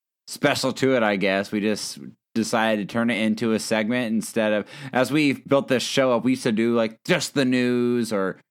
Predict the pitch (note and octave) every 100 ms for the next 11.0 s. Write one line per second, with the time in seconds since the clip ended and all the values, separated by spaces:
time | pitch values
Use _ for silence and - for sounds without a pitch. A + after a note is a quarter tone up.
0 | - - A2 A#2 A#2+ A#2+ A#2+ A#2+ A2+ G#2+
1 | G#2+ G#2+ G#2 G2+ - A#2 A2+ A#2+ - C3
2 | B2 B2 A#2 B2 G#2+ C#3 C3 A#2+ A2 G#2+
3 | G#2 G#2 - F#2+ E2+ - G2 F#2+ - F2+
4 | F2 F2 - F#2+ E2+ F2 E2+ - - -
5 | G2 F2 - F#2+ F#2+ F#2 F#2 - - F#2+
6 | A2+ G#2+ G2+ G#2+ F#2+ F#2+ G#2 A#2+ B2 A#2+
7 | _ - - F2+ F#2+ G2+ - - G2+ G2+
8 | G2+ E2 E2+ E2 E2 D2 F2 F#2 - F2+
9 | F2 - - D#2+ - D2+ D2+ D#2 - D2+
10 | C#2+ C#2 - _ _ _ D2 D2 D2+